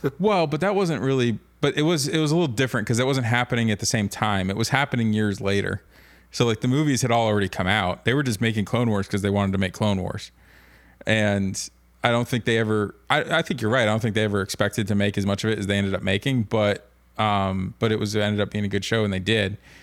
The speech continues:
Speaker 2: I think they had a little bit more specific plan with Resistance, um, 'cause they were trying to fill a specific time slot. But, um, but I don't know. Like, it just wasn't a, that show just didn't ever really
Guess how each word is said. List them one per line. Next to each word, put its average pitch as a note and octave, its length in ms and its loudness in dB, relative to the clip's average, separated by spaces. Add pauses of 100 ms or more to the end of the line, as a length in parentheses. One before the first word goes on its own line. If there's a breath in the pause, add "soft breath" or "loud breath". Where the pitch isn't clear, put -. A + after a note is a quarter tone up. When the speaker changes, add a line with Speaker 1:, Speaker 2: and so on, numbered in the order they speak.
(260 loud breath)
Speaker 2:
I A2 80 2
think E3 260 -2
they C3+ 100 0
had B2+ 140 2
a A#2+ 60 2
little A#2 140 2
bit A2 140 0
more A2 200 0
specific G#2+ 500 -4
plan A2 380 0
with F#2+ 100 -2
Resistance, F#2+ 800 -6 (180)
um, G2 180 0
'cause G2 140 -4
they G#2 80 4
were G2+ 80 2
trying A2+ 220 0
to F#2+ 60 -2
fill G#2+ 400 0
a F#2+ 60 0
specific G2 540 -6 (280)
time G#2 400 -2
slot. - 480 -4 (340)
But, G2+ 320 0 (680 loud breath)
um, G2 680 0 (300)
but B2 100 2
I C3 100 2
don't A2 120 2
know. G2 320 2
Like, A2 320 -2 (140)
it A2 160 -2
just A2+ 160 -6
wasn't G2+ 260 0
a, F#2 80 -2 (300)
that A2+ 120 0
show A#2 300 0
just G2+ 260 -4
didn't G#2 420 -2 (360)
ever G#2 280 0
really G2 440 0